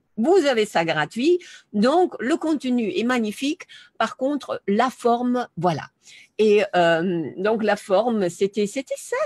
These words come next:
tu vois. Mais en, en réalité, c'était méga sympa. J'ai même fait, je me rappelle, une vidéo, j'étais sur un bateau.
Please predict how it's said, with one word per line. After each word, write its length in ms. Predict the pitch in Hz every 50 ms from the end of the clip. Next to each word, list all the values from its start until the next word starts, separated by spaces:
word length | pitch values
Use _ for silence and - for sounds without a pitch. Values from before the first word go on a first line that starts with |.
| 539 -
tu 100 | - 320
vois. 200 | 254 262 262 302
Mais 180 | 311 320 311 -
en, 240 | - 440 427 - -
en 40 | 392
réalité, 580 | - 359 392 403 381 349 339 - - 262 311
c'était 380 | - - - 240 233 - 240 226
méga 540 | 196 170 156 156 156 170 202 208 185 175 156
sympa. 500 | 151 - - 113 123 139 - 135 104 - _ - - - - -
J'ai 120 | - 240 233
même 220 | 254 254 254 247
fait, 220 | 247 - 262 269
je 100 | 254 -
me 60 | 220 185
rappelle, 340 | 180 190 - 180 185 185
une 160 | 226 226 226 190
vidéo, 340 | 202 214 170 190 202 220
j'étais 260 | 202 - 180 - - 170
sur 180 | - - 180
un 80 | 180 170
bateau. 560 | 156 151 139 139 - 190 190 220 247 330 440